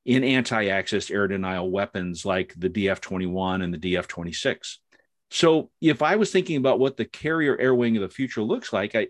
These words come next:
the primary characteristic has to be range. We have to regain that range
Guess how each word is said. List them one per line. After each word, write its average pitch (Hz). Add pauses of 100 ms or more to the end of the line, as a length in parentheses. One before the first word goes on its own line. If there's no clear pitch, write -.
the 113 (140)
primary 117
characteristic 117 (360)
has 117
to 143
be 113
range. 120
We 92
have 110
to 139
regain 135
that 151
range 101